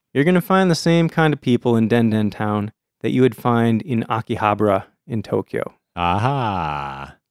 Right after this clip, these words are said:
Speaker 2: Few arcades around.
Speaker 1: Lots
Speaker 2: Maybe.
Speaker 1: of otaku stuff.
Speaker 2: Yeah.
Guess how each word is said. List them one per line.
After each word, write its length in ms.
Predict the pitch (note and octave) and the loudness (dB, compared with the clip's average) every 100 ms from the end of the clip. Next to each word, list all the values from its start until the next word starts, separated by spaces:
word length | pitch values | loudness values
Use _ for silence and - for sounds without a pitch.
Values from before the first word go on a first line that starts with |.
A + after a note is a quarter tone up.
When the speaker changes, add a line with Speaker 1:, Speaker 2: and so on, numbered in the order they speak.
| _ | _
Speaker 2:
Few 240 | - C#3 A#2 | -6 2 2
arcades 960 | E2 - - A#2 A#2 A#2 A2+ A2+ A2+ | 2 -2 -2 2 4 4 2 0 -2
around. 1080 | A#2+ A2+ A2 G#2+ G#2+ G#2 G#2 G#2 G#2 G#2 A2+ - _ _ _ - | 0 2 2 2 0 -2 -2 -2 -4 -4 -8 -10 _ _ _ -4
Speaker 1:
Lots 280 | B2 F#2+ | -2 0
Speaker 2:
Maybe. 280 | F#2+ F#2 F2+ _ _ | -2 -4 -6 _ _
Speaker 1:
of 120 | A#2 | -4
otaku 420 | - - G#2+ A2+ G#2 | -2 -2 -2 -2 -6
stuff. 540 | - - A#2 F#2+ - _ - | -8 -6 -4 -2 -6 _ -6
Speaker 2:
Yeah. 380 | F#2 E2+ D#2+ | -4 -2 -4